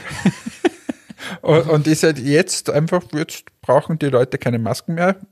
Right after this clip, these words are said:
äh, weil der dritte, vierte, fünfte Lockdown stehen eh immer ins Haus. Ähm, eh egal, was man macht. Und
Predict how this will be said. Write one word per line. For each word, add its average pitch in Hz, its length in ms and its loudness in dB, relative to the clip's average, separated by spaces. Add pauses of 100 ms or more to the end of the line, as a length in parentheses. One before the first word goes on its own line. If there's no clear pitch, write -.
(140)
äh, 110 300 -6
weil 110 180 0
der 107 260 -2 (360)
dritte, 139 340 0
vierte, 135 420 -2
fünfte 135 440 -2
Lockdown 117 400 0
stehen 110 240 -4
eh 127 160 0
immer 147 180 -2
ins 143 180 -6
Haus. 139 260 0 (520)
Ähm, 117 460 0 (100)
eh 135 200 -2
egal, 127 340 2
was 113 160 0
man 123 160 -4
macht. 127 260 -8 (420)
Und 127 640 -4